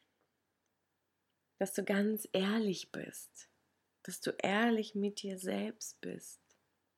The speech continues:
dass du wirklich die Gedanken aufschreibst, die du hast. Und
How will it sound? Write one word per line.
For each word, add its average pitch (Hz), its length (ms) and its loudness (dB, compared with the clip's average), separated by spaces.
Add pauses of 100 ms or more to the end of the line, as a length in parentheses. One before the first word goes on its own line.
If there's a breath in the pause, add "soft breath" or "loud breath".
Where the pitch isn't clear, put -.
(1300)
dass 202 140 -4
du 180 160 0
wirklich 208 300 2
die 196 100 -6
Gedanken 185 500 0
aufschreibst, 175 720 -4 (600 loud breath)
die 185 80 -2
du 190 180 4
hast. - 500 -4 (1160 loud breath)
Und 180 640 0